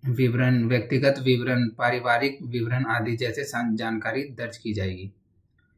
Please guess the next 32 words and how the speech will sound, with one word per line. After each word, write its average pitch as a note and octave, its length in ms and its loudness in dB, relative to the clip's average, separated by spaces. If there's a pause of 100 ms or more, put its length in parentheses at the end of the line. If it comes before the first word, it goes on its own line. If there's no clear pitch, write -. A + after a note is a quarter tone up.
(340)
इसके D#3+ 280 4
पश्चात C#3 420 2
सभी C3+ 280 2
महत्वपूर्ण C#3+ 640 2
दस्तावेजों B2 840 -2
को C#3+ 120 -2
अपलोड A#2 440 0
किया A2 140 0
जाएगा। G2+ 260 0
तो - 140 -8
जो B2 220 0
आप C#3 240 2
दस्तावेज B2+ 560 0
दिए B2 280 2
हैं, C3 280 -2 (760)
जो C3 240 4
जो C#3+ 400 2
दस्तावेज C3 640 2 (180)
फॉर्म B2 180 4
में B2+ 100 6
मांगा A#2 320 4
गया A#2+ 240 4
है, B2+ 260 -2 (180)
उनको C3 260 4
उसमें C3+ 280 4
attach B2 360 4
किया C3 140 0
जाएगा, B2 460 -2
upload C3 340 -2
कर A#2+ 120 -2
दिया A2+ 300 0
जाएगा। G#2+ 420 -2